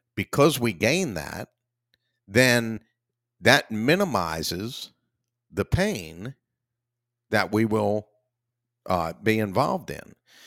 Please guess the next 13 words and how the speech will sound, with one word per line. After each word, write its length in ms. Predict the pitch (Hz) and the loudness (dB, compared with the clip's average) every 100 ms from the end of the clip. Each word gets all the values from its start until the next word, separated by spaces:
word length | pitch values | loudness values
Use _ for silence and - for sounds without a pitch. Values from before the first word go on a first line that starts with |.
| - - - | -20 -20 -12
And 240 | - 107 107 | 2 2 4
you 180 | 127 117 | 2 4
had 180 | 110 | 0
brought 280 | 87 107 104 | 0 0 0
up, 320 | 98 92 - _ _ _ _ | 0 -2 -8 _ _ _ _
you 140 | 110 | 2
had 100 | 113 | 2
mentioned 420 | 151 - 90 85 101 - - | 2 -2 -6 -8 -14 -20 -2
earlier 540 | 95 85 78 78 90 - _ _ _ _ _ _ _ _ _ _ _ - | 0 0 -2 -6 -8 -12 _ _ _ _ _ _ _ _ _ _ _ -6
about 320 | 90 101 95 | 0 0 0
the 60 | 87 | -2
difference 440 | 104 101 101 95 | -2 0 0 -2
be-, 220 | - - | -6 -8